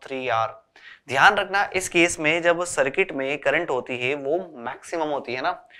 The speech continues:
तो मैक्सिमम करंट जो सर्किट की है वो कितनी है, आर थ्री। अब आर थ्री, इसकी जो करंट, अ, सॉरी, सर्किट की जो करंट है वो क्या है, रेजिस्टेंस। इस केस में देखो आपका ये आर मिनिमम है, तो करंट मैक्सिमम आएगी। तो करंट मैक्सिमम कितनी आ जाएगी इस केस में,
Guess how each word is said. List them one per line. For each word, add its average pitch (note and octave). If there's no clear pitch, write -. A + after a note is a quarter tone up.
तो E3
मैक्सिमम C#3+
करंट F3+
जो F#3
सर्किट E3
की E3
है D#3+
वो D#3+
कितनी D#3+
है, E3+
आर B2+
थ्री। G#3+
अब D#3
आर C3+
थ्री, -
इसकी -
जो G#3
करंट, F3
अ, D3
सॉरी, C3+
सर्किट C3+
की F3+
जो F3
करंट E3
है F#3
वो F3+
क्या F#3
है, G3+
रेजिस्टेंस। E3+
इस F3
केस E3+
में E3+
देखो E3
आपका D#3+
ये D3
आर C#3
मिनिमम D#3+
है, D#3+
तो -
करंट C3+
मैक्सिमम C#3
आएगी। E3+
तो D#3+
करंट D3
मैक्सिमम D3+
कितनी D#3+
आ D3+
जाएगी D#3
इस D#3
केस D#3
में, G#3